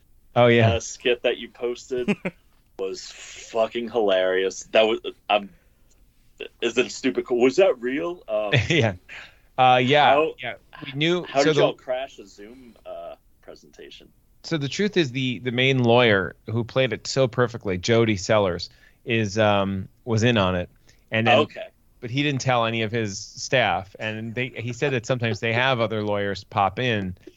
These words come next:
Speaker 1: Um, but, like, so they, yeah, all those women had no idea. So it's a pretty fun.
Speaker 2: Oh my God.
Speaker 1: Yeah.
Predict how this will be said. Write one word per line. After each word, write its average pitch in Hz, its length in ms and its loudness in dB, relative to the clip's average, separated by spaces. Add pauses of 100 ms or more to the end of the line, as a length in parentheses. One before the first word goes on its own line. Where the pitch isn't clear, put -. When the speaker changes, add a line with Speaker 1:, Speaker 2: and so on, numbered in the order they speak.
(260)
Speaker 1:
Um, 101 480 0
but, 113 260 0
like, 107 460 -2
so 165 180 -4
they, 120 420 0
yeah, 120 180 -4 (100)
all 123 160 4
those 123 180 0
women 113 320 0
had 101 160 0
no 98 180 -2
idea. 95 420 -4
So 101 320 -4 (420)
it's - 100 -10
a 127 60 0
pretty 123 220 0
fun. 98 540 0
Speaker 2:
Oh 98 60 -16
my 95 60 -14
God. 92 200 -12 (220)
Speaker 1:
Yeah. 92 320 -6